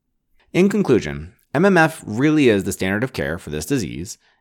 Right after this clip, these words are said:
and I do not think this cha-, trial changes my opinion about that. That being said,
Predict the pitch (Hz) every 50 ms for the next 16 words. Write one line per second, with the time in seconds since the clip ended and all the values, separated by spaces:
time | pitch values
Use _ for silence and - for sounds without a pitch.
0 | _ - 110 110 107 110 104 - - - - 127 135 143 104 87 90 90 98 -
1 | - - 104 101 - - 92 85 - - 85 80 - - - 90 80 78 78 -
2 | - 80 80 80 78 76 80 67 69 65 - 67 65 65 64 64 - 62 - -
3 | - - - - - _ _ _ _ _ _ _ _ _ _ _ _ _ _ _
4 | - 131 156 170 180 165 135 123 143 131 131 131 127 120 - - 69 60 - -
5 | -